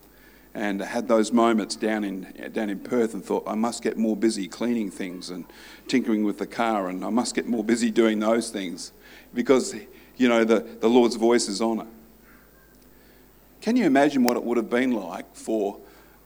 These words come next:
um, to have been one of those nomadic tribes in the desert, in the wilderness,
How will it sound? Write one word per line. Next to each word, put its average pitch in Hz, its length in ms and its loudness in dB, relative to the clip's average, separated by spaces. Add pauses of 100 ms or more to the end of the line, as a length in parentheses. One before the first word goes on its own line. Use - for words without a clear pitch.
um, 98 320 -4 (540)
to 135 100 4
have 117 140 6
been 123 160 8
one 131 120 6
of 120 100 6
those 110 260 6
nomadic 113 500 2
tribes 104 680 -4 (420)
in 123 100 -2
the 117 80 -2
desert, 110 380 2 (100)
in 117 100 0
the 113 80 2
wilderness, 110 680 2